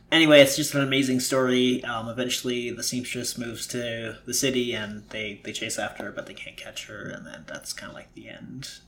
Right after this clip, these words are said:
I probably missed a lot, but yeah. It's a really, really good book. I recommend it. It's very short, too. So, the next book I'm gonna read is actually, I actually started a new book this, this, um, this afternoon.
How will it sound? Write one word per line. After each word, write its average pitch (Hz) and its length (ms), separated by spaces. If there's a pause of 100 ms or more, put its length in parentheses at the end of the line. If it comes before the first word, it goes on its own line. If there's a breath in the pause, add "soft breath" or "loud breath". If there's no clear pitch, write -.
I - 40
probably 123 280
missed 110 240
a 110 40
lot, 104 300
but - 220 (920 loud breath)
yeah. - 280 (1300)
It's 151 120
a 180 40
really, 165 160
really 147 180
good 131 180
book. 120 200
I 117 80
recommend 73 420
it. - 160
It's - 140
very 104 220
short, - 600 (180)
too. - 360 (640 loud breath)
So, 98 540 (1400 loud breath)
the 110 100
next 170 280
book 220 200
I'm 185 100
gonna 151 220
read 147 220
is 110 100
actually, 131 680
I 117 140
actually 127 240
started 139 360
a 123 40
new 139 120
book 117 220
this, - 400
this, - 340
um, 104 380 (320)
this - 160
afternoon. 110 580